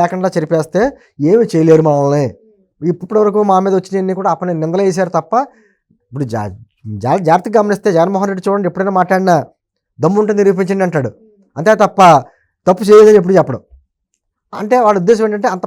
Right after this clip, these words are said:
పకడ్బందీగా మేము ఏం చేసినా చేస్తాం సాక్ష్యాలు లేకుండా అనేటువంటి నమ్మకం వాళ్ళకు ఉంది. కాబట్టి మీరు చెప్పినట్టు విజయసాయి రెడ్డి కావచ్చు, లేకపోతే సునీత రెడ్డి గారు కావచ్చు, లేకపోతే,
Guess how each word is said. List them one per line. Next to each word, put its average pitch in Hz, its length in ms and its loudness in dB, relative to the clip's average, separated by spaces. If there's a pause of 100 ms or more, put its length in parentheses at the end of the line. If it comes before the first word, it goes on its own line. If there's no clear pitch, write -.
పకడ్బందీగా 214 640 0
మేము 185 140 -2
ఏం 196 100 -2
చేసినా 196 220 -2
చేస్తాం 175 500 -4
సాక్ష్యాలు 160 360 -6
లేకుండా 151 380 -6 (380)
అనేటువంటి 190 380 -6
నమ్మకం 185 360 -4
వాళ్ళకు 175 220 0
ఉంది. 180 160 0 (360)
కాబట్టి 185 340 -2 (1040)
మీరు 143 160 -2
చెప్పినట్టు 156 320 -2
విజయసాయి 156 300 -2
రెడ్డి 151 120 -6
కావచ్చు, 147 520 -6 (440)
లేకపోతే 143 180 -2
సునీత 147 360 -4
రెడ్డి 147 120 -2
గారు 147 200 -4
కావచ్చు, 147 420 -6 (560)
లేకపోతే, 135 400 -6